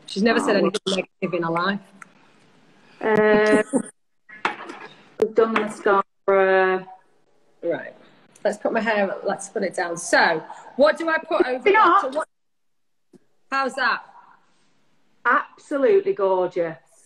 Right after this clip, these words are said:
Speaker 1: Now then, what else do I need?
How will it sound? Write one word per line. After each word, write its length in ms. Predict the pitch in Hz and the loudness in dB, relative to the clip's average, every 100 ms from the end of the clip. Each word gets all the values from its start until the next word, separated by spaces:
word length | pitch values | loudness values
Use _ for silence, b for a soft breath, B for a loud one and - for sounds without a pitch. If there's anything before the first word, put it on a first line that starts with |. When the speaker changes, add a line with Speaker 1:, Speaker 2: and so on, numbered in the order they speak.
| - _ _ _ _ _ _ | -20 _ _ _ _ _ _
Speaker 1:
Now 240 | 254 262 247 | 0 2 2
then, 200 | 214 196 | -2 -4
what 200 | 285 285 | -4 -2
else 220 | 285 277 | -2 -4
do 120 | 269 240 | -8 -6
I 60 | |
need? 440 | 233 214 180 160 | -4 -4 -6 -10